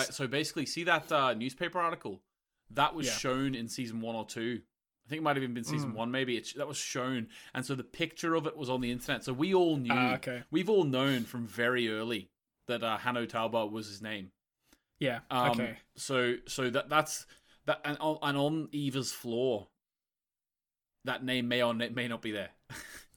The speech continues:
Speaker 2: Well, I know, I, I, I remember it. That, that's one of the names that I remember being
Speaker 1: Oh, you
Speaker 2: there,
Speaker 1: remember it
Speaker 2: like,
Speaker 1: was
Speaker 2: on
Speaker 1: next
Speaker 2: the floor.
Speaker 1: to, you remember it was next to Agnes, and therefore that's why you knew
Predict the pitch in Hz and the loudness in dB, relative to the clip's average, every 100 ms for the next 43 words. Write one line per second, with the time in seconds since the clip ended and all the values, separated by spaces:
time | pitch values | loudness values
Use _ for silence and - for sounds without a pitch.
0 | _ _ _ - - - 180 156 175 170 | _ _ _ -20 -2 10 12 12 10 10
1 | 165 170 165 170 160 - 165 165 180 175 | 10 10 8 6 6 4 6 10 8 10
2 | 151 131 123 - 156 156 156 151 156 156 | 8 6 4 2 2 4 4 4 4 4
3 | 147 139 135 135 139 147 143 143 139 127 | 6 4 4 2 2 4 6 4 4 4
4 | 135 127 143 143 123 156 160 123 135 135 | 4 4 4 4 4 6 6 4 4 4
5 | 127 135 127 123 - 143 135 156 160 135 | 4 2 0 -2 -2 -2 2 2 2 0
6 | 135 - - 113 123 135 113 117 120 120 | -2 -2 -2 0 0 -2 -2 -2 -2 -2
7 | 120 113 - 123 117 113 110 113 117 110 | -2 -2 0 0 0 0 -2 -2 -2 -4